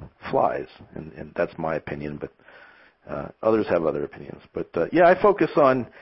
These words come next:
you know, about five or six things when I, uh, construct, um, these types of lures. Um, first,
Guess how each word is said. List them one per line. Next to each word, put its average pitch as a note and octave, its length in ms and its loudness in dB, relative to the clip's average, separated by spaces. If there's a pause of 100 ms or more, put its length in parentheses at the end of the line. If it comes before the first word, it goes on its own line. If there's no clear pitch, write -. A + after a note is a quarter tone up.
(540)
you B2+ 100 -2
know, C3 100 2
about A#2+ 420 2 (400)
five E3+ 200 4
or C#3+ 80 0
six - 240 -4 (140)
things F#2 340 0
when G#2 140 -2
I, G2+ 280 0 (460)
uh, G2+ 340 2 (160)
construct, - 640 -6 (240)
um, F#2+ 400 -6
these F#2 180 -6
types F2+ 280 -4
of F#2+ 100 -8
lures. F#2+ 340 -2 (200)
Um, F#2+ 460 -6 (680)
first, D#3+ 200 0